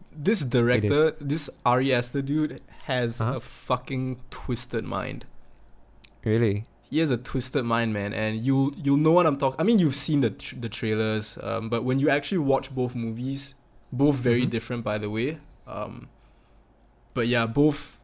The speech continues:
Speaker 1: both not, like, very jump scary, just very. It makes your skin crawl almost.
Speaker 2: Yeah, I, I
Speaker 1: You
Speaker 2: get,
Speaker 1: don't
Speaker 2: I
Speaker 1: know
Speaker 2: get,
Speaker 1: you should
Speaker 2: I get
Speaker 1: be
Speaker 2: where he's
Speaker 1: scared or,
Speaker 2: going.
Speaker 1: like, dis-, or, or, or grossed out or disturbed. Yeah, it's just very, very strange.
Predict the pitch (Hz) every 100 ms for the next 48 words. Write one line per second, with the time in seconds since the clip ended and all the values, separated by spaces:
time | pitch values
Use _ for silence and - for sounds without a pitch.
0 | _ - 139 190 170 151 147 113 110 117
1 | 123 120 113 110 - 117 110 107 107 123
2 | - 113 110 110 110 110 - _ _ _
3 | - _ _ _ _ _ _ _ - -
4 | - 135 185 - 120 - - 127 123 -
5 | 123 117 110 110 123 131 - - - 113
6 | 110 101 117 120 143 170 196 226 160 -
7 | 135 180 170 143 139 131 117 110 110 117
8 | 107 - - - 110 110 110 107 87 107
9 | 107 123 120 120 113 - 113 107 113 107
10 | - 113 107 107 104 113 - - 117 113
11 | 120 120 - 117 113